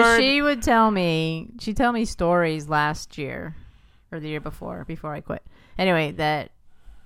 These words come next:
Speaker 2: um, I guess her significant other would, like, make these elaborate shelf, elf on the shelf scenes.
Speaker 1: Uh-huh.
Speaker 2: Like, I think one time he had, like,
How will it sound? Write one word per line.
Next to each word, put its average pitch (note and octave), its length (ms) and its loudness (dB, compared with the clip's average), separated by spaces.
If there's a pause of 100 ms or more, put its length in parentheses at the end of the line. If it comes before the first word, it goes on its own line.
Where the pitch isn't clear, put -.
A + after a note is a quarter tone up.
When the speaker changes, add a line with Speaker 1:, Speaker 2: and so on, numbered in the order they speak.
(240)
Speaker 2:
um, D#3 540 0 (160)
I E3 60 -4
guess E3 180 -2
her D3+ 300 -4
significant F#3 520 -6
other F3 340 4
would, D#3+ 520 0
like, D#3+ 340 0
make F3 320 -2
these E3 460 -2
elaborate E3 960 4 (200)
shelf, E3+ 440 -2 (220)
elf F#3 260 4
on E3+ 160 -2
the D#3+ 100 -2
shelf D#3+ 580 -2 (560)
scenes. G#3 800 -4
Speaker 1:
Uh-huh. B2+ 340 -6 (200)
Speaker 2:
Like, E3+ 320 -2
I C#3 100 -4
think F3 280 -6
one F3 200 -2
time E3+ 360 -4
he E3 100 -6
had, D#3 240 -4
like, D3+ 300 -6